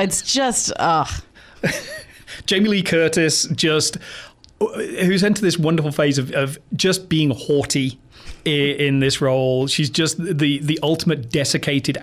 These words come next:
Speaker 2: aristocrat, and she's so good in it.
Speaker 1: Yeah.
Speaker 2: This is just hilarious fun, uh, absolutely unmissable.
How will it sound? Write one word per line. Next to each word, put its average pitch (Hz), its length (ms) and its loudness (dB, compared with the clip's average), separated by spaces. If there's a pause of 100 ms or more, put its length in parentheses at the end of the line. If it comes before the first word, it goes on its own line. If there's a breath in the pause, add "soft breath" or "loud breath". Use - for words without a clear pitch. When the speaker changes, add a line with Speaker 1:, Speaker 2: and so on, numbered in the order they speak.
(160)
Speaker 2:
aristocrat, 135 540 -4
and 127 100 -2
she's 160 280 -4
so 143 720 0
good 110 260 -4
in 110 120 -4
it. 107 120 -8 (100)
Speaker 1:
Yeah. 147 220 -2 (100)
Speaker 2:
This 175 160 2
is 180 120 2
just 143 300 -2
hilarious 147 1120 2
fun, 123 560 -2 (320 loud breath)
uh, 135 240 0 (200)
absolutely 165 580 -2
unmissable. 120 580 -6